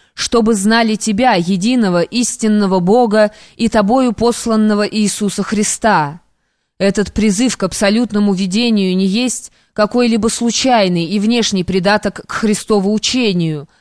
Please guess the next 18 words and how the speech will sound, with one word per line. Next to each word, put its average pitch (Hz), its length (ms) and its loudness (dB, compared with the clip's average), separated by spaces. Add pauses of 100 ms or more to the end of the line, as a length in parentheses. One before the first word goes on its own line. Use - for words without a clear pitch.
(140)
а 190 120 2
откровение 190 720 0
основной 196 680 0
его 185 360 0
идеи. 175 760 0 (420)
Без 196 240 0
этого 208 280 0
участия 208 600 -2
в - 100 -8
полноте 196 440 0
божественного 196 760 0
видения 180 760 0 (280)
нет 233 340 0
полного 202 420 2
приобщения 196 680 0
человека 202 520 0
к 190 100 -4
божеству, 202 800 -2